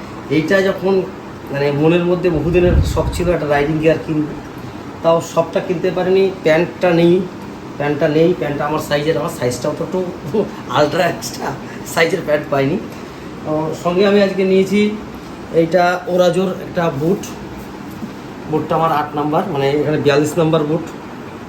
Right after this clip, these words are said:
আচ্ছা, আহ, এইটা হচ্ছে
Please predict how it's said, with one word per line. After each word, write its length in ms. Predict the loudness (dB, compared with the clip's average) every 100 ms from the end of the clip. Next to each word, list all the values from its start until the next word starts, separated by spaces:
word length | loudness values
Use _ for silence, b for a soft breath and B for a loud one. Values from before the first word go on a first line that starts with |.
| -14 -12 -12 -12 -12 -10
আচ্ছা, 240 | -10 -8 -8
আহ, 1400 | -8 -10 -12 -12 -12 -12 -12 -8 -2 0 0 0 0 -4 -2
এইটা 340 | -4 0 0
হচ্ছে 500 | 0 -2 0 0 0